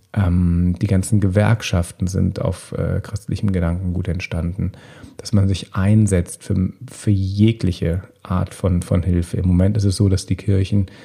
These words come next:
genau da in die Bresche springen, wo, wo der Staat es, es nicht schafft. Und das war schon immer so. Im Moment ist es bei der ganzen Flüchtlingsfrage. Kirchen tun unheimlich viel für Flüchtlinge.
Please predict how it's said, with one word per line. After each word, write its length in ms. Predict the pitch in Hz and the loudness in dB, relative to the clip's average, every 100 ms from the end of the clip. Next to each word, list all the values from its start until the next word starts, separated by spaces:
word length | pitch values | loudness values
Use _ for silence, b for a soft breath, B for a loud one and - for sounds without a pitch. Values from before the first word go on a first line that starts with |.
| B B | B B
genau 280 | - 98 90 | -2 2 2
da 380 | 87 87 85 101 | 2 0 2 2
in 80 | 101 | 2
die 80 | 101 | 0
Bresche 400 | - 98 - 104 | 0 -2 0 -4
springen, 520 | - - 101 101 95 | -2 2 4 4 2
wo, 80 | 92 92 | 0 0
wo 60 | 95 | 0
der 100 | 92 | 0
Staat 340 | - 85 - | -2 -2 -2
es, 320 | 107 - - | -4 -6 -12
es 140 | 101 110 | -4 -2
nicht 160 | 92 | 0
schafft. 240 | - 117 101 | 0 2 2
Und 80 | |
das 140 | 92 - | 2 2
war 80 | 92 | 2
schon 160 | 104 | 4
immer 240 | 107 120 92 | 4 4 4
so. 100 | 90 | 2
Im 80 | |
Moment 280 | 92 98 104 | 4 2 2
ist 60 | 101 | 2
es 100 | 95 | 2
bei 120 | 95 | 0
der 100 | 92 | 2
ganzen 240 | 98 - | 0 -4
Flüchtlingsfrage. 840 | 104 120 120 98 92 - - - 90 | -2 0 0 -2 -4 -6 -10 -8 -8
Kirchen 380 | - 107 - - | -2 -2 -2 -2
tun 140 | 110 | 0
unheimlich 440 | 123 120 104 98 - | 4 4 4 2 0
viel 160 | 107 | -2
für 140 | - 110 | -2 -6
Flüchtlinge. 760 | - 104 110 - - 80 78 | 0 2 2 -2 -6 -4 -6